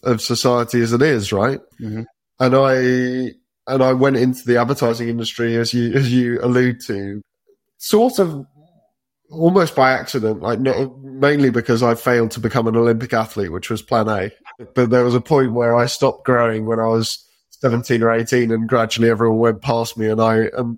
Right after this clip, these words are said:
Speaker 1: the, I mean, Rower's a big, Rower's a big human being. So, um,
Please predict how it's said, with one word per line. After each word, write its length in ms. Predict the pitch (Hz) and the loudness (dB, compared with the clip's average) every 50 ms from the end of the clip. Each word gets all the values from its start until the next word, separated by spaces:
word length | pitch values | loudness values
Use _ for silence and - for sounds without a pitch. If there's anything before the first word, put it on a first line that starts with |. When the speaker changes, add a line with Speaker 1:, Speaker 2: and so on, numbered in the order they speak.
| - - | -6 -2
Speaker 1:
the, 160 | 135 135 143 - | 0 0 2 2
I 60 | 135 | 0
mean, 320 | 143 156 - 143 131 135 - _ _ _ _ _ | 0 -2 -2 -4 -6 -6 -8 _ _ _ _ _
Rower's 320 | - 143 147 139 131 120 131 | 0 2 2 4 2 2 0
a 40 | |
big, 280 | 117 - 135 127 113 - _ _ - | 0 2 2 0 0 -2 _ _ -2
Rower's 260 | 147 160 156 147 135 | 2 4 4 4 2
a 60 | 135 120 | 2 0
big 220 | - - 127 117 | 0 0 0 0
human 400 | 104 - 127 120 113 113 110 110 | 0 -4 -6 -4 -2 -2 0 0
being. 340 | 113 113 107 101 98 101 107 | 2 2 2 0 -2 -4 -6
So, 440 | - - 120 110 110 110 107 110 110 | -8 -6 -4 -4 -2 -2 -2 0 -2
um, 360 | 107 110 107 107 107 113 | -2 -2 -4 -8 -12 -14